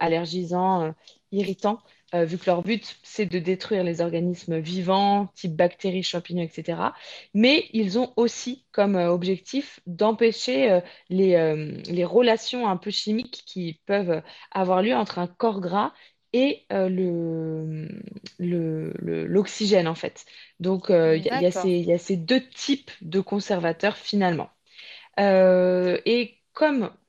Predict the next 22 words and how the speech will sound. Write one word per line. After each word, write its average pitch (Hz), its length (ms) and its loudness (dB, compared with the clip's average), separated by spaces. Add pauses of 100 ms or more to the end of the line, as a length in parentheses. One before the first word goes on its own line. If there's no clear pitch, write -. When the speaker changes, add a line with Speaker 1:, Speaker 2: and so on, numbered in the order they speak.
Speaker 1:
on 185 100 -4
peut 196 140 -2
dire 208 160 2
que - 60 -10
c'est 202 100 -4
des 185 140 -2
ingrédients 180 380 -2
qui 190 140 -8
n'apportent 170 380 -6
pas 190 140 2
d'effet 170 300 -4
bénéfique 170 480 -4
à 165 60 2
la 165 120 0
peau 202 180 -2
directement, 180 640 0 (320)
ils, - 160 -6 (120)
ils, - 200 -14
ils 165 440 -4
lui 170 80 -6
permettent 185 540 0
d'éviter 185 680 -2